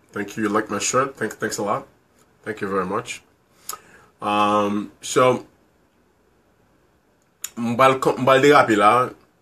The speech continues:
So, et au fur et à mesure, là, on y a, y apprend pas, mais me dit tout le monde qui là, qui branché là, moi, dit non,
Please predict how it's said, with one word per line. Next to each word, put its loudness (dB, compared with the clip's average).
So, -4
et -6
au -16
fur 0
et 6
à 6
mesure, 0
là, -2
on -6
y 2
a, 2
y -6
apprend -6
pas, 4
mais -2
me -2
dit -6
tout -4
le -6
monde -2
qui -4
là, 0
qui -10
branché -6
là, 0
moi, -4
dit -8
non, 0